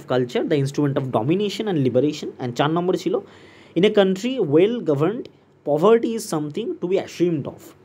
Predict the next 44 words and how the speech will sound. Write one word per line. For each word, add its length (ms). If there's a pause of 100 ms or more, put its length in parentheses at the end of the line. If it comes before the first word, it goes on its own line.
(240)
তো 120
এগুলো 260
কিন্তু 260
আগে 100
ইনার 380
মিনিংটা 340
তোমাকে 260
বুঝতে 340
হয় 80
ভালো 160
করে, 420
then 260
কিন্তু 240
তুমি 140
এসে 160
লিখতে 240
পারবে। 240 (480)
তো 80
তোমাদের 280
এসে 260
লেখার 260
জন্য 180
almost 400
প্রায়, 340
উম, 80
আহ, 720 (120)
এক, 380
দুই, 460 (400)
তিন, 440 (640)
almost 320
প্রায়, 160 (120)
আহ, 160
ছ 240
থেকে 160
সাতটা 280
পেজ 280
কিন্তু 180
দেওয়া 120
হয়েছিল। 220
That 180
is 120
more 220
than 200
enough 200